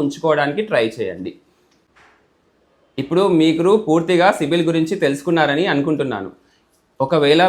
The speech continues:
మీకు దీంట్లో ఇంకేమైనా డౌట్స్ ఉంటే మీరు కింద కామెంట్స్ ద్వారా తెలియజేయగలరు. అలాగే ఈ వీడియో మీకు నచ్చినట్లయితే ఒక లైక్ చేసి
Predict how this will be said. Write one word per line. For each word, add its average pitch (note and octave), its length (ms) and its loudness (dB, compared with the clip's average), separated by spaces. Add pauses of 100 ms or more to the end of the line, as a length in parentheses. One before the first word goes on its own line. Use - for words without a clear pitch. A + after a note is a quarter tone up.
(100)
మీకు E3 260 2 (180)
దీంట్లో D3+ 340 2 (120)
ఇంకేమైనా D3+ 500 -2
డౌట్స్ C3 320 2
ఉంటే D3 220 -2 (560)
మీరు D3+ 180 2 (140)
కింద C#3+ 200 0 (140)
కామెంట్స్ D3 420 -2
ద్వారా C#3+ 200 2 (100)
తెలియజేయగలరు. C3 720 0 (380)
అలాగే D3 360 2 (840)
ఈ C#3 40 2 (120)
వీడియో D3 240 2 (120)
మీకు F3 240 0
నచ్చినట్లయితే D3+ 720 -2 (360)
ఒక C3+ 100 -6 (120)
లైక్ C#3 300 -2
చేసి D#3+ 320 0